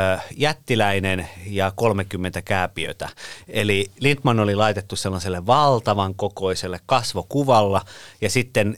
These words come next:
sitten, tuota, muut ehdokkaat hyvin pienillä. Ja tätä sitten paikalliset toverit ovat nyt purranne-, purnanneet, että tältä se heidän mielestään se näytti. No, oli miten oli. Ää, tämä varmasti olisi toiminut,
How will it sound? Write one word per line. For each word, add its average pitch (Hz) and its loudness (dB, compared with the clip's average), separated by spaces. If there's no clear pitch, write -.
sitten, 123 0
tuota, 98 0
muut 131 4
ehdokkaat 110 0
hyvin 110 2
pienillä. 98 2
Ja 95 -4
tätä 151 0
sitten 120 0
paikalliset 101 2
toverit 104 2
ovat 92 -2
nyt 98 -4
purranne-, 95 0
purnanneet, 98 0
että 92 -6
tältä 107 0
se 87 -4
heidän 98 0
mielestään 85 -8
se 90 -6
näytti. 95 -4
No, 92 0
oli 143 4
miten 104 2
oli. 123 4
Ää, 95 0
tämä 120 2
varmasti 123 2
olisi 104 0
toiminut, 110 4